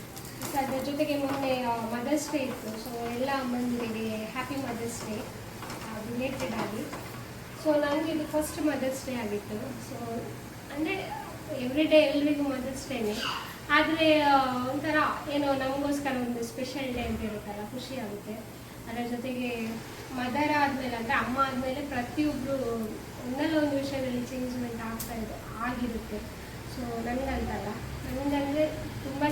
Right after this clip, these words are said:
ಚೇಂಜ್‌ಮೆಂಟ್ ಆಗಿದೆ ಪಾಪು ಆದ್ಮೇಲೆ. So ತುಂಬ ಖುಷಿ ಆಗುತ್ತೆ.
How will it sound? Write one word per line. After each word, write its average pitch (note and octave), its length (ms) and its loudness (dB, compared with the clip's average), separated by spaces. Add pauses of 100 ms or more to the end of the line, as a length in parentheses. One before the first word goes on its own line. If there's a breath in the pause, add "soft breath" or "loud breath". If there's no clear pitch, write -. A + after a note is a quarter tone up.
ಚೇಂಜ್‌ಮೆಂಟ್ B3 500 0
ಆಗಿದೆ G#3 320 0
ಪಾಪು A3 380 0
ಆದ್ಮೇಲೆ. A3 500 2
So - 800 -2
ತುಂಬ C3 140 0
ಖುಷಿ B3+ 440 2
ಆಗುತ್ತೆ. A#2 560 0